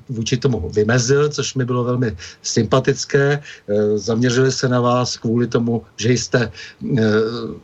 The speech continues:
údajně stranil, eh, Andreji Babišovi, protože ta ideologičnost spočívá, eh, dnes České televize v tom, že, eh, samozřejmě kdo nejde s námi, jde proti nám a tak dále. Takže mě prostě jenom zajímá,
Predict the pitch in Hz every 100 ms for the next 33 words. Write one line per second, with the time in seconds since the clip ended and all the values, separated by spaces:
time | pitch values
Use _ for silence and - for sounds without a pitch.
0 | - 131 117 127 123 123 110 - - 127
1 | 117 123 123 120 - - - 104 104 113
2 | 123 117 107 110 87 - 110 110 123 -
3 | 135 135 113 - 110 120 113 - - -
4 | 98 113 107 131 120 120 123 120 120 135
5 | 120 - 110 - 117 - 123 117 117 113
6 | - - 113 107 123 120 - 127 - 110
7 | 127 117 117 113 117 107 - 120 113 123
8 | 113 - - 107 107 107 104 113 110 117
9 | 104 110 113 113 - 123 117 120 117 -
10 | 113 110 110 107 120 123 - 110 113 113
11 | 104 85 - - 107 139 - 139 156 156
12 | 185 185 139 139 147 156 160 151